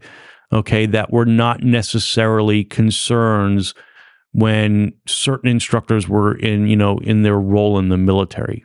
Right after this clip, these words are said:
right? So some of the best training that I've seen delivered, you know, is where there's a mix of experienced military individuals and experienced law enforcement officers,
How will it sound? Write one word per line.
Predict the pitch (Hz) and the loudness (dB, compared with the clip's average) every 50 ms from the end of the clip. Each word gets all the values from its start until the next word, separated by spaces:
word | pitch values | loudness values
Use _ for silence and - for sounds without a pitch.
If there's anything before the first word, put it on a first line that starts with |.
| _ - | _ -2
right? | 98 107 - _ - - - - - _ _ - - | -2 -2 -2 _ -14 -20 -20 -20 -20 _ _ -20 -10
So | - - 160 143 127 120 117 - - - - - - - | -6 -4 -2 -2 -2 -2 -4 -6 -8 -20 -20 -20 -16 -8
some | - - - 160 175 202 214 | -6 -4 -4 -2 0 0 0
of | 196 151 | 2 2
the | 135 127 | 0 -2
best | 104 90 120 127 120 - - | 0 0 0 0 0 -2 -6
training | - - - - 139 156 185 185 156 123 107 | -10 -8 -2 0 2 2 2 2 2 4 2
that | 110 107 | 2 2
I've | 110 101 | 0 -2
seen | - - 113 110 101 | -2 -2 0 0 2
delivered, | 98 98 95 98 87 92 95 101 117 127 - - | 2 2 2 0 0 2 0 0 -2 -4 -4 0
you | - 160 | 2 2
know, | 165 151 147 | 4 4 2
is | 135 113 | 0 2
where | 123 147 147 151 | 0 2 2 2
there's | 143 127 135 143 147 147 120 - - - | 2 2 2 2 2 -2 -2 -4 -4 -2
a | 127 | 0
mix | 127 127 139 156 135 - - - - - - _ _ - | 0 2 0 0 -2 -2 -6 -8 -8 -8 -10 _ _ -6
of | 117 117 113 113 113 110 98 92 - _ _ _ _ _ _ _ _ _ _ _ _ _ _ _ _ - | -4 -2 0 0 0 -2 -2 -4 -12 _ _ _ _ _ _ _ _ _ _ _ _ _ _ _ _ -6
experienced | - - - - - - 131 123 120 139 160 165 - - | -6 -4 -4 -4 -4 0 0 2 2 4 2 2 0 0
military | 165 165 147 139 131 - 123 113 110 110 | 0 0 2 2 0 0 0 0 2 2
individuals | 107 107 107 101 104 92 98 98 98 101 113 120 - - - - - - - - _ _ _ - | 2 2 2 2 0 0 0 0 0 2 0 -2 -4 -6 -12 -20 -20 -20 -20 -20 _ _ _ -6
and | 127 127 127 | -4 -2 -2
experienced | 127 - - - - - 131 139 139 135 131 117 - - - - | -2 -4 -6 -10 -4 0 2 2 2 2 2 0 -2 -4 -4 -2
law | 107 107 123 160 196 | 0 2 2 2 2
enforcement | 202 156 - - 110 110 101 - - 113 104 - | 0 -2 -2 0 0 0 0 0 -2 -2 0 0
officers, | - 98 98 92 - - - - 101 98 95 98 107 110 - - - | 0 -2 -2 -2 -2 -4 -2 0 0 2 2 0 0 -2 -4 -6 -8